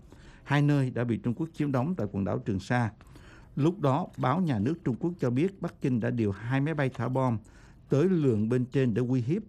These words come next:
tàu Montgomery của Mỹ. Hải quân Mỹ nói tuần tra fonop thách thức các tuyên bố chủ quyền quá đáng của tất cả các cường quốc trong khu vực. Và cuộc tuần tra ngày hai mươi lăm tháng một chính thức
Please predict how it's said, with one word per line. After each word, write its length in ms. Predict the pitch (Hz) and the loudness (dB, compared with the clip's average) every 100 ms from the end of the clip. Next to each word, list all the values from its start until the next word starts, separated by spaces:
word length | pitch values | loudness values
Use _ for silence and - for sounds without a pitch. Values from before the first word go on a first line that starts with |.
| - | -6
tàu 240 | 120 101 95 - - 143 | -2 0 -2 -6 -6 0
Montgomery 540 | 131 127 127 123 120 | 2 2 2 2 0
của 140 | - | 0
Mỹ. 360 | 117 95 123 226 - - - - - - - - - - - - - - - - - - - | 0 0 0 0 -4 -20 -20 -20 -20 -20 -20 -20 -20 -20 -20 -20 -20 -20 -20 -20 -20 -20 -2
Hải 140 | 160 | 0
quân 160 | 202 190 | 4 4
Mỹ 120 | 151 | 2
nói 200 | 180 190 | 2 0
tuần 260 | 202 143 123 | 0 -2 0
tra 160 | 143 | -2
fonop 320 | 139 147 143 196 - | -2 -2 -2 -2 -4
thách 140 | 196 - | -6 -4
thức 160 | 220 - | -8 -4
các 180 | 180 - | -4 -2
tuyên 160 | 127 | 0
bố 140 | 120 165 | 0 -2
chủ 120 | 127 120 | -4 -2
quyền 200 | 110 90 | -4 -4
quá 220 | - 120 | -4 -2
đáng 220 | 117 156 | -2 -2
của 140 | 180 98 | -4 -6
tất 120 | 147 - | -6 -6
cả 180 | 98 92 | -6 -6
các 140 | 143 | -8
cường 140 | - 95 | -6 -4
quốc 120 | 135 139 | -4 -4
trong 120 | 104 | -4
khu 140 | - 117 | -2 0
vực. 200 | 117 - - - - - - - | 0 -2 -16 -20 -20 -20 -12 -2
Và 80 | 127 | -2
cuộc 200 | 135 - | 0 0
tuần 160 | 113 | 0
tra 220 | 107 139 | 2 2
ngày 180 | 135 117 | 2 0
hai 140 | 98 131 | 0 0
mươi 80 | |
lăm 120 | 127 120 | -2 -2
tháng 160 | 160 | -2
một 140 | 120 - | -2 -2
chính 160 | 156 160 | -4 -2
thức 140 | 202 | -2